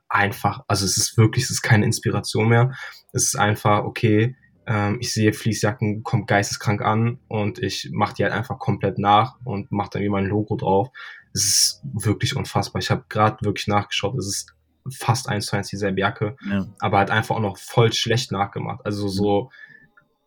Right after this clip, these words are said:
Speaker 1: so dann versuch das so ein bisschen zu variieren,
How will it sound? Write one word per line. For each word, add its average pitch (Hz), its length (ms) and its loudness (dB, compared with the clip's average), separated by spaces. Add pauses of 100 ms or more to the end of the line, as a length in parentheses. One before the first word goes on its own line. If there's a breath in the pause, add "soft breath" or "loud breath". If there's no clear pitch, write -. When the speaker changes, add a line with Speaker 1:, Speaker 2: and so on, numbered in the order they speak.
(100)
Speaker 1:
so - 120 -4
dann 110 180 6
versuch 117 420 2
das - 180 4
so 117 80 4
ein 98 80 2
bisschen 120 240 0
zu - 200 2
variieren, 104 540 0